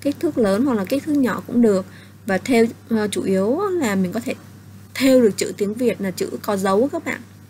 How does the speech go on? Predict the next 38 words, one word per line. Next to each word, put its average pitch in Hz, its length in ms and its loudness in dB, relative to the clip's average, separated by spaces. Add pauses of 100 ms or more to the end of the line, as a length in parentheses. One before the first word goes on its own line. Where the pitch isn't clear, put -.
(580)
Thứ 330 120 4
hai 254 320 2
là 220 120 2
phần 196 220 -4
test - 200 -2
nhỏ. 240 340 -2 (160)
Test 311 120 -2
nhỏ 269 200 2 (100)
thì 196 140 -2
kích 294 180 -2
thước 339 200 0
nhỏ 294 140 -2
nhất 262 220 -2
của 196 120 -4
nó 190 200 0
là 240 120 0
không 240 240 2
chấm 214 200 -2
năm 240 200 2
mi. 240 200 4 (1120)
Không, 247 200 2
không 247 220 4
chấm 233 140 4
năm 247 160 2
xăng, 240 260 0
xin 240 200 0
lỗi 208 120 -4
các 269 100 -4
bạn, - 220 -2
không 240 200 0
chấm 220 200 -2
năm 240 680 0
xăng. 240 260 2 (440)
Thì, 214 240 6
à, 190 440 2 (240)
đấy 196 160 0
là 247 60 2
test, 285 220 -4